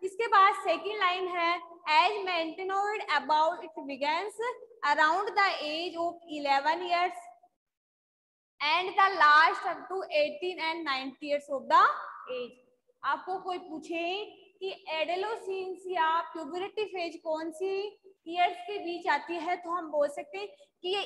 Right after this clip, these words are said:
इलेवन से स्टार्ट हो जाती है और एटीन और नाइनटी years के बीच रहती है।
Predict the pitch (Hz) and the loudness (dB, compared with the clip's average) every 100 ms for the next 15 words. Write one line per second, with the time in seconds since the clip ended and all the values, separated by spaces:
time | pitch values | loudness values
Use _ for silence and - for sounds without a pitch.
0 | 330 320 330 330 392 - 415 392 320 277 | -6 2 2 2 -4 -4 -6 -4 2 4
1 | 330 349 339 302 285 330 311 330 349 427 | 4 -2 -2 -2 -2 -8 -8 -4 -4 -4
2 | - _ - - - - 330 330 285 403 | -10 _ -6 -6 -8 -8 -6 -6 -8 -2
3 | 415 480 427 339 349 349 311 277 277 294 | 0 0 0 2 2 2 2 0 0 -6
4 | 277 330 285 277 - 320 247 277 349 370 | -6 -2 -2 -2 -8 -12 -6 -2 -2 2
5 | 554 571 - - - 254 - 247 247 240 | 2 2 -8 -16 -12 -12 -10 -14 -10 -10